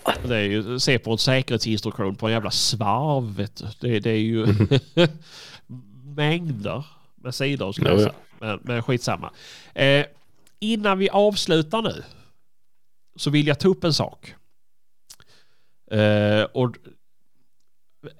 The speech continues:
Speaker 1: jag har fått skicka till mig om en som inte mådde så bra.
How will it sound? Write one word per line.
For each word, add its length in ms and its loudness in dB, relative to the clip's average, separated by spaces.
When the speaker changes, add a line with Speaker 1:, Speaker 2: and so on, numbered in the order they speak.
Speaker 1:
jag 500 2
har 320 2
fått 300 -2
skicka 460 -2
till 280 0
mig 320 2
om 220 -2
en 220 -2
som 200 -4
inte 400 -4
mådde 340 2
så 160 2
bra. 500 0